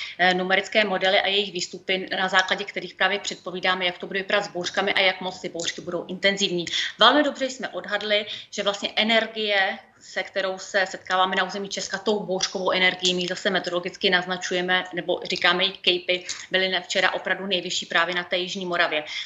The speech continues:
A také jsme se setkávali s vysokým takzvaným střihem větru. To znamená, že byly všechny velmi dobré podmínky pro to, aby vznikaly takzvané supercelární bouře. Takže se supercelárními bouřemi jsme včera počítali. Tak to je jedna věc.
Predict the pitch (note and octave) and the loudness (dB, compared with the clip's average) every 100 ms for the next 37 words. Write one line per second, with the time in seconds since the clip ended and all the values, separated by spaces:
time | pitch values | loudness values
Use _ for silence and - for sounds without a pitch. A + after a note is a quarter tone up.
0 | - - F#3+ G3+ G#3 G3+ G#3+ G3 - F#3+ | -2 0 2 2 0 -8 -8 -10 0 2
1 | F#3+ G3 G3 F3+ F#3+ - F#3+ F#3 F3+ E3 | 2 0 -2 -6 -8 -6 -8 -4 -2 0
2 | F3+ F#3 F3+ - G#3+ F3+ E3+ D#3 - D#3 | 0 -2 -2 -8 -4 -4 -2 -4 -6 -12
3 | - - - F3+ G3+ G#3+ G#3+ A3+ G3+ F3+ | -12 -12 -6 0 2 6 4 4 0 0
4 | - C4 C4 A3+ G3+ A3+ B3 A#3 G3 F3 | 0 0 0 -2 2 2 0 -4 -2 -2
5 | G3 G3 G3 - - F#3+ - F#3+ F3+ E3+ | -2 -6 -8 -10 -8 -4 -2 0 -2 -4
6 | F3 F#3+ F#3 F3 E3+ F3 E3 D#3+ - A3+ | -8 0 2 2 -4 -4 -6 -6 -8 -8
7 | - E3 - E3+ D#3 D3+ D#3+ E3+ F#3 F3 | -2 -4 0 0 0 -2 -4 -2 2 2
8 | - - - - G#3 A#3+ A#3 C4 B3+ A#3+ | 2 -6 -6 -4 -2 0 -2 -2 0 4
9 | A3+ A3+ G3 F#3 F#3+ F#3+ D#3+ D#3 D#3+ F3+ | 4 4 2 4 4 2 -6 -8 -4 -2
10 | F#3 F3+ F3 D#3+ - D#3 - D#3+ G3 F3+ | -2 -2 -4 -4 -2 -2 -2 -2 -2 4
11 | E3 - - - D#3 - D#3+ E3+ E3+ - | 4 2 -10 -8 -6 -4 -2 2 0 0
12 | - | -10